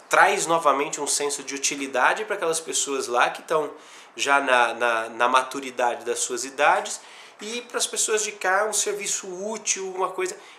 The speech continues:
percebe? Essas pessoas jamais se conheceriam no mundo físico. Foi o mundo virtual que as aproximou e nem por isso a relação delas deixa de ser menos verdadeira. Isso só pra citar alguns exemplos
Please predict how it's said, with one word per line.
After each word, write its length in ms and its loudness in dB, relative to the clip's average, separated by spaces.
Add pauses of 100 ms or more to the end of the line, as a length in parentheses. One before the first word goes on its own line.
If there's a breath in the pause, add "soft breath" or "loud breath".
(120 loud breath)
percebe? 760 0 (340 loud breath)
Essas 560 0
pessoas 440 0
jamais 400 0
se 100 -4
conheceriam 640 -2
no 160 -4
mundo 220 -6
físico. 1000 -4 (300 loud breath)
Foi 320 0
o 60 0
mundo 260 -4
virtual 460 -2
que 80 -8
as 100 -6
aproximou 680 0
e 100 -2
nem 160 -6
por 220 -10
isso 200 -4
a 40 -6
relação 440 -4
delas 300 -2
deixa 240 -6
de 60 -4
ser 180 -4
menos 300 -6
verdadeira. 520 -4 (540 loud breath)
Isso 300 2
só 180 6
pra 140 0
citar 280 0
alguns 300 0
exemplos 600 -4